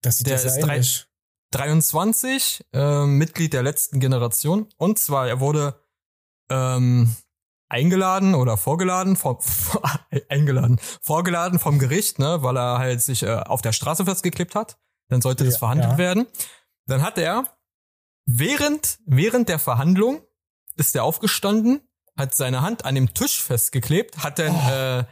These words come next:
Speaker 2: einen Stream gestartet und dann protestiert, dass der Richter sich für, ähm, den Klima, äh, Dings nicht interessiert und, und da-, dass er das aufmerksamer machen, machen möchte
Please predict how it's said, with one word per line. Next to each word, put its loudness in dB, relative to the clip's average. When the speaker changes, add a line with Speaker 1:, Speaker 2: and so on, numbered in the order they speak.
Speaker 2:
einen 4
Stream 0
gestartet -2
und 0
dann 0
protestiert, -2
dass -2
der -2
Richter -2
sich -2
für, 0
ähm, -2
den 2
Klima, 2
äh, 0
Dings 0
nicht 0
interessiert 0
und, 4
und 0
da-, -2
dass -2
er 0
das 0
aufmerksamer 0
machen, 0
machen 2
möchte 0